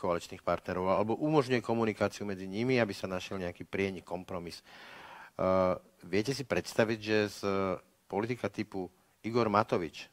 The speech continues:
enfant terrible, znova to zopakujem, ktorý vyrástol a má to v podstate v genetickej výbave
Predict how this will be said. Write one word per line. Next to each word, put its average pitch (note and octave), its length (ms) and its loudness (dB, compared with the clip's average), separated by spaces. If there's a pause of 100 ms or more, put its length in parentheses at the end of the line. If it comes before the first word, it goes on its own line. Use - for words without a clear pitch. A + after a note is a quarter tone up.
(120)
enfant G2+ 320 0
terrible, F#2+ 400 0
znova G2 160 0
to F#2+ 160 -4
zopakujem, G2+ 560 0 (400)
ktorý A#2+ 160 4
vyrástol C3 800 10
a G2+ 80 2
má A#2 240 6
to A#2 160 -2
v - 160 -16
podstate A2 560 0
v G#2 240 -4
genetickej A2+ 480 2
výbave A2 560 4